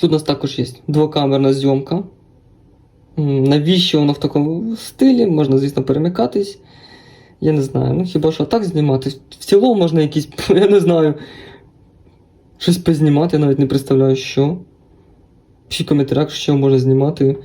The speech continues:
Якби і себе, і зразу обзор. М, ну, в принципі, прикольно, насправді. Такий дизайн мені більше подобається, ніж як тут. Тут просто розполовинили екран, тут один екран, фронталка, тут основна камера і все.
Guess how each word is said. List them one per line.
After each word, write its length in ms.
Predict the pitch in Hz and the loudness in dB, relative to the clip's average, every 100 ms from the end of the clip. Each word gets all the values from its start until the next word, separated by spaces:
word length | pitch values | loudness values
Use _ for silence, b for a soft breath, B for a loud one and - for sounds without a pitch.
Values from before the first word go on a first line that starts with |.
| B B B - | B B B -6
Якби 340 | 151 143 - | -2 0 0
і 80 | - | -2
себе, 340 | 160 156 147 170 | -2 -2 0 0
і 40 | |
зразу 360 | 165 156 143 143 | 0 0 0 0
обзор. 400 | 135 143 165 269 - _ _ _ _ _ _ _ - | 0 0 0 -2 -14 _ _ _ _ _ _ _ -10
М, 480 | 156 147 143 139 135 - - - _ - | -4 -2 -2 -2 -4 -8 -20 -20 _ -8
ну, 80 | 135 | -6
в 40 | |
принципі, 500 | 131 170 339 - 160 | -2 2 2 0 -4
прикольно, 500 | 143 139 - 143 185 | -2 -4 -2 -2 0
насправді. 580 | 147 151 - 131 135 165 B B | -4 -8 -4 -4 -4 -8 B B
Такий 240 | - - | -4 0
дизайн 260 | 156 147 185 | 0 0 2
мені 120 | 170 | 2
більше 200 | 147 147 | 2 0
подобається, 640 | 135 135 156 156 156 135 131 B B B | 0 0 0 0 -2 -4 -4 B B B
ніж 400 | 151 151 147 139 | 0 4 4 2
як 100 | 143 | -4
тут. 260 | - 135 127 | -2 0 2
Тут 140 | 135 | 0
просто 400 | 131 143 - 135 - - - | -2 -2 -2 -4 -6 -8 -4
розполовинили 880 | 139 - 151 147 147 139 131 131 131 - - _ | -4 0 0 2 2 4 4 2 -2 -12 -18 _
екран, 340 | 156 - 156 175 | -4 -2 -2 -2
тут 180 | 139 | -2
один 260 | 135 160 226 | -2 0 0
екран, 400 | 208 196 196 196 - B B - | 0 0 -2 -4 -12 B B -8
фронталка, 500 | 170 170 170 170 160 | -4 -2 0 0 0
тут 180 | 143 135 | -2 -2
основна 300 | 135 147 202 | -2 0 0
камера 440 | 202 196 185 175 | 0 0 2 2
і 140 | 160 143 | 0 -4
все. 320 | - 139 135 | -6 -2 -2